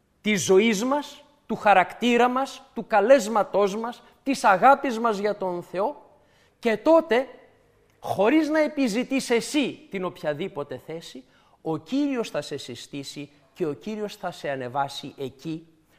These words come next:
όπου είναι το δικό του το σχέδιο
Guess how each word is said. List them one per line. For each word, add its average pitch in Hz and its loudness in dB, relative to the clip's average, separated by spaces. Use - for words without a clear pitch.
όπου 165 -4
είναι 135 -6
το 175 -2
δικό 147 -4
του 147 -8
το 113 -10
σχέδιο 113 -8